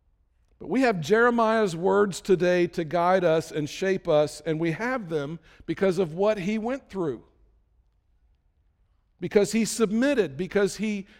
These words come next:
yielded, because he trusted God. And he accepted his disappointments for the glory of God. I want to close this morning by reading some scripture to you.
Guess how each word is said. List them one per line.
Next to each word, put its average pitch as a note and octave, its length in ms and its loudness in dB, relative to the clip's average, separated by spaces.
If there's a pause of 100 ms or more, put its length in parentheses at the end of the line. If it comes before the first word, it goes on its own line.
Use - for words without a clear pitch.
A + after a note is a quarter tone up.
yielded, G#3 640 0
because F3+ 380 -4
he G#3 260 -6 (280)
trusted A#3+ 800 -6 (180)
God. G3 560 -12 (2250)
And D3 120 -4
he D#3+ 80 -2
accepted A3 680 -6
his F#3+ 200 0
disappointments E3 1080 -8 (600)
for D3+ 120 -6
the D3+ 80 -4
glory D#3 300 0
of C3+ 100 -4
God. B2+ 340 -2
I F3 60 -4
want B3+ 120 -4
to F#3 40 -6
close F3+ 360 -2
this D3+ 180 -10
morning C#3 460 -10 (2250)
by D3 140 0
reading F3+ 380 0
some E3+ 160 -8
scripture D#3 380 -10
to C3+ 140 -10
you. A2+ 180 -12